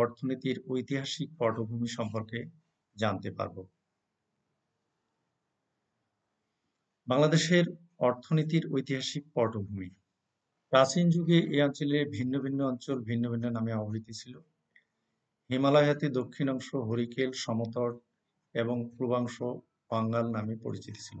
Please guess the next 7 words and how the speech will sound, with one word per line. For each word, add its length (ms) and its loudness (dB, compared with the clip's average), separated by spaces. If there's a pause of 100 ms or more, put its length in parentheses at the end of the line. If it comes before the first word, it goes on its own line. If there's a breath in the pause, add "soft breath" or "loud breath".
(1500)
এছাড়াও, 440 10 (2000 loud breath)
এছাড়াও 460 8 (760)
পুন্ড্র, 340 4 (2500)
পুন্ড্র, 340 8 (960)
আহ, 480 8 (320)
বরেন্দ্র 380 10 (600)
এরকম 300 2